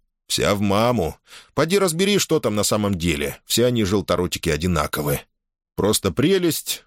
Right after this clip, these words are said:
крутила светлой, почти безволосой головенкой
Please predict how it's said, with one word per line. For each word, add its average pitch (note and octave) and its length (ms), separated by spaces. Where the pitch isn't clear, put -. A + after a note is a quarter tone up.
крутила F#3 420
светлой, B2+ 580
почти - 340
безволосой F#2+ 580
головенкой G#2 840